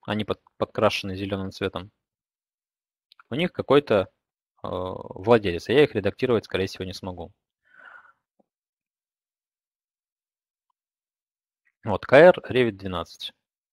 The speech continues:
И здесь то же самое. <clears throat> Теперь давайте закроем этот, э, проект.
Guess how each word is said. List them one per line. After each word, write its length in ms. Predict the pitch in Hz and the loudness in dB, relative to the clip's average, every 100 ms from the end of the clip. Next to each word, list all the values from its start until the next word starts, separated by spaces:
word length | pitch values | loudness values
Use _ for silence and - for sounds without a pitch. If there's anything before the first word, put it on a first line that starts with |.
| - | -14
И 120 | 165 | -10
здесь 280 | 120 104 107 | -6 -6 -6
то 120 | - | -8
же 80 | 98 | -10
самое. 360 | - 90 87 107 _ _ _ _ _ - - - - - - - - _ _ _ _ - | -10 -12 -12 -18 _ _ _ _ _ -16 -14 -14 -16 -16 -18 -20 -20 _ _ _ _ -4
<clears throat> 680 | - - 185 147 104 - _ _ _ _ _ _ _ _ _ _ _ - _ | -4 0 0 0 -6 -14 _ _ _ _ _ _ _ _ _ _ _ -20 _
Теперь 200 | - 131 | 0 2
давайте 300 | 113 110 - | 4 2 2
закроем 480 | 107 - 117 95 90 | -4 0 0 0 -4
этот, 320 | 92 - - | -8 -10 -14
э, 240 | - 95 95 - | -10 -8 -8 -10
проект. 460 | - 113 180 - | -4 0 0 -2